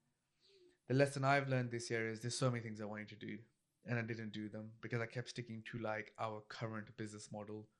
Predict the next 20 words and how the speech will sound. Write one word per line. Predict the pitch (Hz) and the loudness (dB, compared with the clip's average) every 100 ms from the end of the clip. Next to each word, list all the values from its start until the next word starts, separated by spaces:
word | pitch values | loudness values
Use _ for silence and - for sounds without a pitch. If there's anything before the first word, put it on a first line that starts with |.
| - | -4
what | 107 | -4
we | 85 | -4
currently | 95 - 110 107 107 104 | -8 -4 -2 -2 -6 -8
do, | 107 107 107 - _ - | -8 -6 -8 -14 _ -8
which | 107 | -4
is | 110 | -4
help | 104 107 | -4 -6
creators | - 110 107 104 | -2 -2 -2 -4
monetize | 107 107 104 104 | -6 -4 -6 -6
audiences, | 107 104 104 107 107 104 _ _ _ | -10 -10 -8 -8 -8 -12 _ _ _
help | 117 113 | 0 0
them | 110 110 | -2 -8
set | - 110 | -4 -4
up | 107 | -4
a | |
business, | 92 110 107 107 107 - - _ _ _ | -8 -8 -8 -8 -10 -12 -16 _ _ _
help | 123 120 | 2 2
them | 113 | 0
sell | 107 110 | -4 -6
content, | 110 - 113 110 107 104 | -8 -6 -8 -8 -10 -12